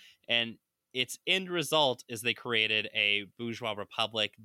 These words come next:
deeply fearful of the masses, deeply fearful of,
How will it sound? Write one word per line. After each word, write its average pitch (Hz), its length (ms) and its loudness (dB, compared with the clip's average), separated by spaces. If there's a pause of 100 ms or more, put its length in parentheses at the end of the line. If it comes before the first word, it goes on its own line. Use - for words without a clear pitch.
deeply 135 520 0
fearful 110 800 -4
of 98 420 -4
the 92 60 -12
masses, 95 800 -2
deeply 127 480 -2
fearful 101 760 -10 (420)
of, 92 580 0